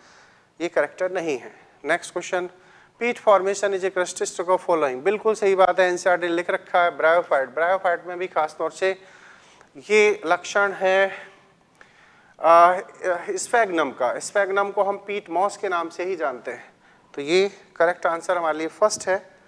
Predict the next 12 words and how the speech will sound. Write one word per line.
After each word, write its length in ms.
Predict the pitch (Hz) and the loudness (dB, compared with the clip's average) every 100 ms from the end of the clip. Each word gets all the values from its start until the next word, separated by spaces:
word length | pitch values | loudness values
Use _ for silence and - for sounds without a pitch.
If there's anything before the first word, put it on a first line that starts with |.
| _ _ _ - | _ _ _ -4
नेक्स्ट 240 | 175 - | -4 -4
क्वेश्चन 260 | 185 - 180 | -10 -6 -4
में 100 | 185 | -2
चलते 340 | 185 170 180 | -2 -2 -2
हैं, 120 | 180 185 | -2 -4
select 500 | - 202 202 202 185 | -2 0 0 0 -6
mismatched 440 | - 190 190 - | -4 -4 -4 -2
pair, 220 | 180 160 113 - - - - - - 160 | 4 4 2 -4 -20 -20 -20 -20 2 6
biroid 480 | 185 202 208 202 - - 135 | 8 8 4 4 -4 -14 -8
lack 340 | 143 185 196 196 | 0 2 0 0
of 140 | 190 185 - | 0 0 -2
protein। 340 | 185 185 180 | -4 -2 -4